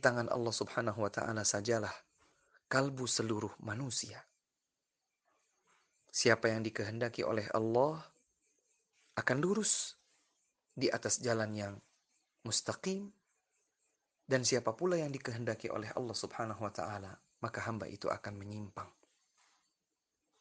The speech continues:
Banyak sekali ayat yang menyebutkan bahwa sesungguhnya istiqamah itu adalah anugerah dari Allah Subhanahu wa taala, karunia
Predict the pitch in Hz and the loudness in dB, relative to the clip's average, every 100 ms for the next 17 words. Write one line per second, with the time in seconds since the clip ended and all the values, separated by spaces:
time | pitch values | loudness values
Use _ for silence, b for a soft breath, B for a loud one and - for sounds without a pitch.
0 | _ _ _ _ _ b b b b b | _ _ _ _ _ b b b b b
1 | b b - 147 190 180 135 123 117 - | b b 4 4 4 2 0 -2 -2 -2
2 | 113 127 135 113 107 104 101 117 - 120 | 0 -2 -4 -6 -6 -4 -4 -4 0 2
3 | 123 131 - _ _ _ _ _ _ _ | 2 0 -8 _ _ _ _ _ _ _
4 | _ 120 107 110 - 107 117 110 101 113 | _ 0 2 2 2 0 -4 -6 -6 -4
5 | 120 123 _ _ _ _ _ _ _ 147 | -4 -6 _ _ _ _ _ _ _ 0
6 | - - - 135 135 113 - 113 - 139 | 0 0 -2 -2 0 -2 -4 -8 -4 -4
7 | 156 113 117 110 110 - 139 180 135 110 | 0 2 4 2 0 -2 -2 2 2 2
8 | - - 107 - 123 113 - - - 104 | 0 -4 -2 0 0 0 -2 -2 -2 -4
9 | 92 90 - - - - - - 123 156 | -4 -8 -8 -10 -10 -14 -14 -2 0 2
10 | 196 180 123 95 | 0 -2 -4 -8